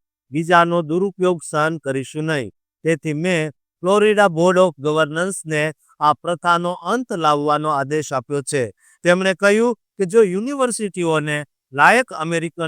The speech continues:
ન મળી રહ્યા હોય, તો તેમણે તેમના કાર્યક્રમોની તપાસ કરવી જોઈએ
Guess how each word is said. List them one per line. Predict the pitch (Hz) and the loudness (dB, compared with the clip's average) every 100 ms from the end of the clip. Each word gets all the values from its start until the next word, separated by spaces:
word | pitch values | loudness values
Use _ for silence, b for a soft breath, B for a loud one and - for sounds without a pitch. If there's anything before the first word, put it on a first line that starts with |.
| 156 147 | -6 -6
ન | 147 214 | -4 -2
મળી | 220 170 156 | -2 -2 -2
રહ્યા | 151 147 143 | -2 0 0
હોય, | 180 180 151 - _ _ 156 | 2 2 0 -4 _ _ -6
તો | 147 - | -6 -2
તેમણે | 185 196 175 180 | -2 -2 -2 -2
તેમના | 170 156 160 160 156 156 _ _ - | -4 -6 -4 0 0 0 _ _ 2
કાર્યક્રમોની | 165 190 208 - 170 165 165 165 | 4 4 2 -2 -4 -2 -4 -6
તપાસ | 151 127 156 160 - | -8 -2 0 0 -2
કરવી | 139 131 139 | -12 -8 -8
જોઈએ | 123 170 139 | -2 -2 -2